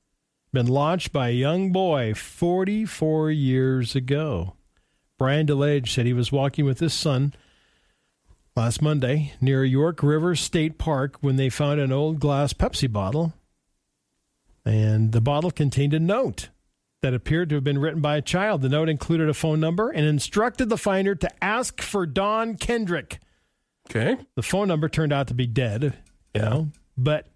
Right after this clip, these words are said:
Speaker 1: DeLodge's wife, Megan, posted photos of the discovery on Facebook, and people started sharing it. The post came to the attention of Tracy Kendrick, whose husband,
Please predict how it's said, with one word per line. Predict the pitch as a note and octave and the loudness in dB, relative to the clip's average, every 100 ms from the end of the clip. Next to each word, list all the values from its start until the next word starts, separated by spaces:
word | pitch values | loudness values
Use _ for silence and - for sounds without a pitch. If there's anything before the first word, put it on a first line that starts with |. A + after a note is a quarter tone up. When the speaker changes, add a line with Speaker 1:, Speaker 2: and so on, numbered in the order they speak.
| _ _ _ _ | _ _ _ _
Speaker 1:
DeLodge's | C#3 C3 D#3 D#3+ C#3+ A2 | -2 0 0 0 0 0
wife, | B2 D#3 F#3+ A#2+ D3 - - _ _ _ _ _ _ _ | 0 2 2 0 -2 -4 -12 _ _ _ _ _ _ _
Megan, | B2+ D3 E3+ C3 | 0 2 0 0
posted | B2 D3+ - C3+ | 0 -2 -2 -4
photos | - F3+ D#3+ A#2 | -2 -2 -2 -2
of | |
the | A#2 | -2
discovery | A2+ - C#3 B2+ B2+ | -2 -2 -2 -2 -2
on | A#2 | -2
Facebook, | C3 C3 - F#3+ - _ _ _ _ _ _ _ _ - | -2 -2 -2 -4 -6 _ _ _ _ _ _ _ _ -8
and | A2+ | -4
people | G#2 C3+ B2+ | 0 0 0
started | - B2+ A2+ | 0 0 0
sharing | - B2+ C3 C#3+ | 0 0 0 0
it. | F3 _ _ _ _ _ _ - | -4 _ _ _ _ _ _ -6
The | |
post | B2 C3+ C3 - | -2 0 0 0
came | D3 C#3 | 0 2
to | |
the | B2+ A#2+ | 2 0
attention | A2+ C#3+ C3+ - | 0 0 0 0
of | B2 A2+ - _ _ _ _ - | 0 0 -6 _ _ _ _ -6
Tracy | - F#3+ A3 - A2+ F2+ - _ - | -2 -2 -2 -2 -2 -4 -10 _ -4
Kendrick, | B2 G2 F#2+ F2+ F2+ - - _ _ _ | -2 -2 -2 -6 -8 -16 -20 _ _ _
whose | - C3+ A#2+ | -2 0 0
husband, | - D#3 C#3 C3 C#3 C#3 | -2 -2 -2 -2 0 -2